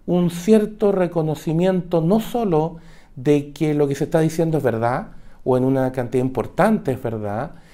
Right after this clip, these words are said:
sino que además molesta mucho, es virtualmente insoportable,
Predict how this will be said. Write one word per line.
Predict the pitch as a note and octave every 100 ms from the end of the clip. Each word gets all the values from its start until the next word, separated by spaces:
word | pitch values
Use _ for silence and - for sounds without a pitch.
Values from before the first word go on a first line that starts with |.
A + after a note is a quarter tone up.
| - -
sino | D#3+ E3
que | F3
además | F3+ E3 E3+ F3+ F3+ F3+ - - -
molesta | B2 C3+ D#3+ G3+ - -
mucho, | F3 F3 F3 F3 C#3
es | C#3+ C#3+
virtualmente | C#3+ - C#3+ C#3+ D3 C#3+
insoportable, | D3 D3 C3 B2 B2 - C3+ A2 F#2 F2+